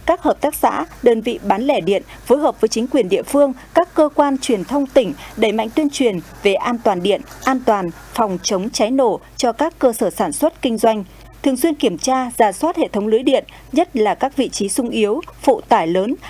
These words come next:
để đảm bảo an toàn hành lang lưới điện. Đối với tổ chức, cá nhân,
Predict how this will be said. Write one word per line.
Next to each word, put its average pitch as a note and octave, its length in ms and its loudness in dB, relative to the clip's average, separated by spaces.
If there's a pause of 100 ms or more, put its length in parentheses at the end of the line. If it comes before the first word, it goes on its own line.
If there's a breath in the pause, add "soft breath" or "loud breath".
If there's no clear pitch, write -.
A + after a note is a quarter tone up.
(100)
để G#3 260 2
đảm F#3+ 300 0
bảo G3 160 4
an C4 180 -2
toàn G#3 260 -2
hành F3 240 -4
lang G3 180 -2
lưới F#3 120 0
điện. B3 220 0 (840)
Đối A3 160 2
với A3 360 2
tổ A3 160 4
chức, E4 260 -4
cá G3+ 100 4
nhân, B3 280 0